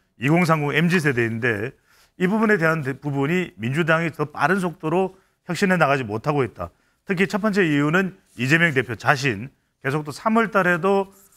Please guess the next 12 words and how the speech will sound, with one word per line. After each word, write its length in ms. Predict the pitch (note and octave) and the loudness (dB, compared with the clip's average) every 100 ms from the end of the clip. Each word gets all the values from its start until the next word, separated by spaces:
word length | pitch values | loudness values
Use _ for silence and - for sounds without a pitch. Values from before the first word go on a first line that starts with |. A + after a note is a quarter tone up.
| _ _ | _ _
지금 160 | E3 C3+ | -4 0
재판이 400 | F3+ E3+ F#3 B2 | 2 2 2 2
예고돼 360 | A#2+ F3 F3 | 4 4 4
있는데 560 | D3 A#2 A2+ C#3 A#2 G#2 - _ _ - | 2 -2 0 2 2 -2 -10 _ _ -4
"아니, 320 | D3+ C3+ E2+ | -2 -2 -4
총선도 420 | F#3+ G3 G#3+ F#3 | -4 -2 0 0
대비해야 360 | C3+ C#3 E3 D3+ | 2 2 2 2
되고 420 | C#3 D#3 E3+ D3 _ _ | 0 0 -2 -4 _ _
미뤄달라." 720 | G#2+ C#3 C#3+ D3+ E3+ G#2 - _ _ | 0 2 4 4 4 2 -6 _ _
그랬더니 340 | E3 F3 F#3 F3+ | -2 0 0 0
재판부에서는 640 | F3+ F3 F#3 E3+ D3+ D#3 | 0 0 0 0 0 -2
지금 280 | C3+ D3+ E3+ | -4 -4 -4